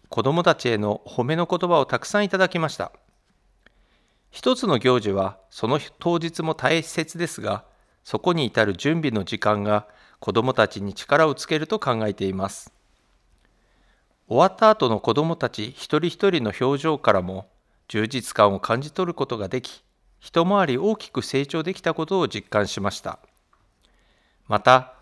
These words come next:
保護者の皆様には日常とは違う我が子のステージ上の姿という期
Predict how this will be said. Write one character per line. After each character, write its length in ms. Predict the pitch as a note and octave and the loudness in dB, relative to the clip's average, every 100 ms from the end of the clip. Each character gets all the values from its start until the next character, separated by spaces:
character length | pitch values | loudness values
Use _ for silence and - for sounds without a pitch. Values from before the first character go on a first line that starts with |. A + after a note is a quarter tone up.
| _ | _
保 140 | - B2+ | -4 2
護 100 | G3+ | 4
者 160 | F#3 | 4
の 140 | C3+ G2+ | 2 2
皆 200 | G#2+ C#3 | 0 2
様 220 | D3 G#2+ | 2 2
に 140 | G2+ | 0
は 200 | F#2+ G2 - _ _ | -2 -4 -8 _ _
日 260 | G2 - C3 | -14 -10 -4
常 240 | D#3+ D3+ | -2 -2
と 160 | D3 E3+ | 0 4
は 140 | A#2+ | 2
違 140 | - | 2
う 280 | A2 A#2 A2 - | -2 0 0 -2
我 160 | G#2+ C#3+ | -2 0
が 140 | D#3+ | 0
子 120 | C3+ | -2
の 220 | A2 G2+ - | -4 -6 -8
ス 140 | - | -8
テ 160 | C#3+ D#3+ | -4 -2
ー 40 | |
ジ 120 | E3 | -4
上 180 | F3 F#3 | -4 -4
の 120 | F3+ | -4
姿 400 | - F#3+ F3+ - | -6 -4 -4 -4
と 100 | B2 | -4
い 100 | A#2 | -4
う 200 | A2+ A#2 - | -4 -6 -10
期 80 | - | -10